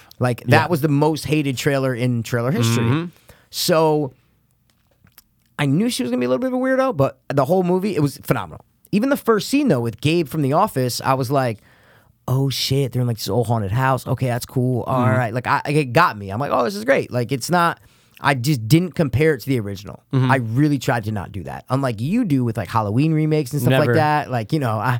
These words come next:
Speaker 2: I didn't
Speaker 1: I know,
Speaker 2: compare this.
Speaker 1: I know how you compare them,
Speaker 2: Well,
Speaker 1: so.
Speaker 2: I mean, you're doing a reboot of a classic. How
Speaker 1: I
Speaker 2: dare
Speaker 1: know,
Speaker 2: you?
Speaker 1: I know.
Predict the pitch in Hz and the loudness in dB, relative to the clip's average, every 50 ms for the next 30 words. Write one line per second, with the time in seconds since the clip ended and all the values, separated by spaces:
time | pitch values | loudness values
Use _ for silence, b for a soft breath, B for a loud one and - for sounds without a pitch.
0 | - - 135 143 180 165 151 151 160 185 170 147 135 123 143 196 196 - - 143 | 0 2 2 4 6 4 4 4 4 6 4 4 4 4 2 0 2 2 2 2
1 | 170 196 196 190 185 175 160 - 147 113 - 143 175 190 185 147 113 98 98 101 | 2 2 2 2 0 0 -2 -2 -2 -2 0 0 0 0 0 0 -2 -4 -4 -4
2 | 101 - - - 123 113 113 - 156 160 151 165 160 143 131 127 147 143 123 123 | -2 0 2 2 4 4 4 2 2 2 2 2 2 2 0 0 0 0 0 2
3 | 123 117 107 107 - - 143 127 107 - 107 98 95 107 104 101 123 120 113 104 | 2 0 0 0 0 2 2 2 0 -2 -4 -4 -2 -2 0 2 4 4 4 2
4 | 101 107 113 - B B B 104 92 85 85 | 2 -2 -4 -8 B B B -6 -4 -6 -8